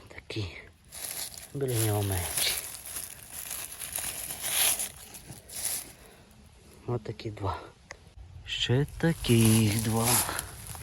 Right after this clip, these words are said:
Гарні, молоді. Але питання, чи чисті. Зараз будемо дивитися. Ось такі.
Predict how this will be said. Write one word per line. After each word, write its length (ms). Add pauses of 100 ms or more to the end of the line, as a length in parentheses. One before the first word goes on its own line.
(800)
Гарні, 420
молоді. 480 (880)
Але 320 (180)
питання, 500
чи 140
чисті. 460 (1120)
Зараз 180
будемо 320
дивитися. 480 (440)
Ось 100
такі. 300